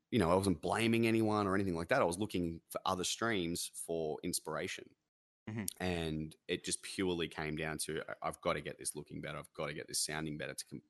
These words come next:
Speaker 1: to compete," I guess, even though I don't really
Speaker 2: Mm-hmm.
Speaker 1: think of it as competing, but to, to be on the same level as somebody else that has hundreds of viewers,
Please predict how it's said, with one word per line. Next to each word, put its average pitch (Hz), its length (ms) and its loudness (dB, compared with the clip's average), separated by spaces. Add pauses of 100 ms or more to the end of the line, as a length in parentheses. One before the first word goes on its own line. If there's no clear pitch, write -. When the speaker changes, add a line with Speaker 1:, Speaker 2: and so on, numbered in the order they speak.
Speaker 1:
to 80 220 -6 (360)
compete," 92 420 -6 (180)
I 85 80 -4
guess, 85 240 0
even 107 120 4
though 80 340 -2
I 78 60 -2
don't 76 180 -4
really 127 160 -4
Speaker 2:
Mm-hmm. 190 80 -8 (140)
Speaker 1:
think 82 180 -2
of - 80 -12
it 73 60 -6
as 80 100 -6
competing, 92 460 2
but 80 140 0 (500)
to, - 140 0 (160)
to 107 80 2
be 113 180 8
on 101 60 10
the 90 60 6
same 101 380 6
level 92 320 4
as 85 100 4
somebody 82 360 0
else 82 200 0
that 80 140 -2
has 78 320 0
hundreds 85 420 -2
of 76 80 -8
viewers, 82 380 0